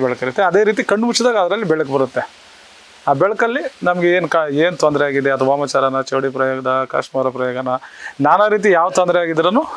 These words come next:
ಅಲ್ಲಿ ಗೊತ್ತಾಗ್ಬಿಡುತ್ತೆ. ಅದ್ರಲ್ಲಿ ಅವ್ರಿಗೆ ಇಲ್ಲಿ ಬರೋಂಥ ಭಕ್ತಾದಿಗಳು ತೊಂದ್ರೆ ಹೊತ್ಕೊಂಬರ್ತಾರೆ, ಅವ್ರಿಗೆ ಅವ್ರ ಪ್ರ-, ತೊಂದರೆಗಳನ್ನ ಅವರೇ ಕಣ್ಣಲ್ಲಿ ನೋಡ್ತಾರೆ. ನಮ್ಗೆ ಈ ಥರ ತೊಂದರೆ ಆಗಿದೆಯಲ್ಲ, ಈ ಥರದವ್ರು ಮಾಡ್ಸಿದಾರಲ್ಲ, ಆ ಅಣ್ಣ ಚಿಕ್ಕಪ್ಪ ಮಕ್ಳೇ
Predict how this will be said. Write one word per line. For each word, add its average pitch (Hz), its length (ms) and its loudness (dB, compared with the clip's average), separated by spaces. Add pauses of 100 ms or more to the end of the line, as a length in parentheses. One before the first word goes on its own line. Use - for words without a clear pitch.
(120)
ಅಲ್ಲಿ 185 200 2
ಗೊತ್ತಾಗ್ಬಿಡುತ್ತೆ. 131 560 0 (300)
ಅದ್ರಲ್ಲಿ 127 360 2
ಅವ್ರಿಗೆ 180 220 4 (760)
ಇಲ್ಲಿ 160 240 4
ಬರೋಂಥ 196 320 2
ಭಕ್ತಾದಿಗಳು 190 400 0
ತೊಂದ್ರೆ 175 380 0
ಹೊತ್ಕೊಂಬರ್ತಾರೆ, 170 600 0
ಅವ್ರಿಗೆ 190 240 0 (420)
ಅವ್ರ 175 140 2 (140)
ಪ್ರ-, 160 280 2
ತೊಂದರೆಗಳನ್ನ 233 420 2
ಅವರೇ 214 120 2 (100)
ಕಣ್ಣಲ್ಲಿ 233 340 2
ನೋಡ್ತಾರೆ. 139 280 0 (540)
ನಮ್ಗೆ 165 220 2
ಈ 175 120 2
ಥರ 180 100 4 (100)
ತೊಂದರೆ 160 220 2
ಆಗಿದೆಯಲ್ಲ, 135 320 2 (540)
ಈ - 20 2
ಥರದವ್ರು 160 460 2
ಮಾಡ್ಸಿದಾರಲ್ಲ, 127 480 0 (580)
ಆ 147 100 4
ಅಣ್ಣ 147 180 0
ಚಿಕ್ಕಪ್ಪ 147 600 0
ಮಕ್ಳೇ 139 200 0